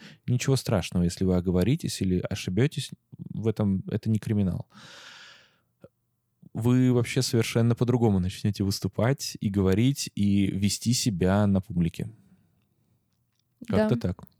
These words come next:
Speaker 1: А, да, и еще, кстати говоря, в дополнение ко всему, э, для того, чтобы усложнить как-то свою речь, чтобы она у вас была полна конструкций определенных,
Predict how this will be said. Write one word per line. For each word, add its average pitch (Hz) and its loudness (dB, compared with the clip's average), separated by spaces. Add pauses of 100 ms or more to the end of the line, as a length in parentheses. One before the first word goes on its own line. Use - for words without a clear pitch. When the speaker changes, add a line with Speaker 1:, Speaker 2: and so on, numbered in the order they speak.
(180)
Speaker 1:
А, 113 2
да, 104 2
и - 2
еще, 143 2
кстати - -4
говоря, 110 2
в 98 -2
дополнение 107 2
ко 107 -4
всему, 143 2 (380)
э, 104 2
для 110 0
того, 131 4
чтобы 110 4 (800)
усложнить 120 2
как-то 101 -2
свою 104 2
речь, 107 2
чтобы 95 0
она 98 2
у 98 2
вас 98 0
была 98 0
полна 101 0
конструкций 120 0
определенных, 98 2